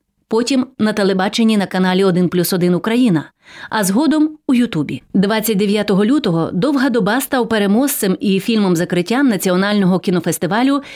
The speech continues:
«Cinema for Victory». Цей фест супроводжувався організаційними помилками, але «Довгу добу» це не зачепило. Право фільму посідати перше місце ніхто не оскаржує.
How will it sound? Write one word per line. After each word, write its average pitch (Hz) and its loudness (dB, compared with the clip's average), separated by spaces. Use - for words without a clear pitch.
«Cinema 277 0
for 220 0
Victory». 190 -2
Цей 202 0
фест - -2
супроводжувався 302 0
організаційними 202 0
помилками, 220 0
але 196 0
«Довгу 170 0
добу» 165 0
це 339 -4
не 254 2
зачепило. 160 -4
Право 202 0
фільму 254 0
посідати 196 0
перше 180 -2
місце 247 0
ніхто 294 0
не 170 2
оскаржує. 160 -4